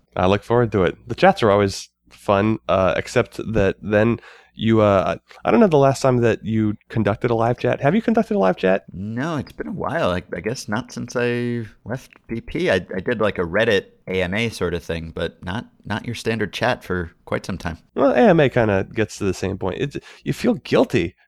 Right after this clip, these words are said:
Speaker 1: Like,
Speaker 2: Mm-hmm.
Speaker 1: <laughs> when you don't get to answer someone's question, they're just in there just trying to have a good time and get some baseball information. But it's like all the people submitting podcast questions. Like, you can't,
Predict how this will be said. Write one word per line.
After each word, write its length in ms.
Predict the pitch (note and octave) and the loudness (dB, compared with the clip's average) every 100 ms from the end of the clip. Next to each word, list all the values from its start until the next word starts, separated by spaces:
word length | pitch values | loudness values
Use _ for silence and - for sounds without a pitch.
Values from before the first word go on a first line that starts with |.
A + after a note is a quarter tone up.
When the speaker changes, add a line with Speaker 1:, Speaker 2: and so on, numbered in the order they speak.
| _ | _
Speaker 1:
Like, 200 | - C#3 | 0 2
Speaker 2:
Mm-hmm. 200 | B2 D3 | 2 2
Speaker 1:
<laughs> 40 | D#3 | 4
when 100 | D#3+ | 6
you 80 | B2 | 6
don't 220 | A#2 E3+ | 4 4
get 120 | E3 | 4
to 140 | C#3+ A2 | 2 2
answer 280 | A2+ B2+ D#3 | 0 0 -2
someone's 340 | - C#3 A2+ | 0 0 -2
question, 380 | - G2+ - E3 | -2 -4 -2 2
they're 140 | D3+ | 4
just 220 | G3+ F#3 | 4 2
in 140 | D3+ D3+ | 2 2
there 220 | C#3+ B2+ - - - _ | 4 2 -2 -20 -20 _
just 300 | C3+ - - | -6 -6 -8
trying 260 | - B2 C3+ | -2 2 2
to 60 | |
have 180 | A#2+ A#2 | 4 2
a 60 | A#2 | 2
good 200 | G#2 A2+ | 0 0
time 300 | G2 G#2 A#2+ | 0 2 2
and 100 | G#2 | 2
get 200 | G#2 - | 0 2
some 220 | A2+ G2+ - _ _ - | 0 -2 -6 _ _ 0
baseball 400 | G2+ - A2 G#2+ | 0 2 0 2
information. 460 | G2+ G2 G2+ D3 | 0 0 0 2
But 60 | D3 | 2
it's 120 | D3+ | 2
like 140 | D#3 | 2
all 80 | C#3+ | 4
the 100 | C#3+ | 2
people 260 | - C#3 B2+ | 0 0 0
submitting 440 | - B2+ A#2 A#2 | 0 2 2 2
podcast 420 | C3 E3+ D3+ F#2+ | 2 0 0 -4
questions. 320 | - G2 - G2 | -4 -8 -6 -4
Like, 160 | F#2 | -6
you 80 | A#2 | -4
can't, 240 | - F3 | 2 2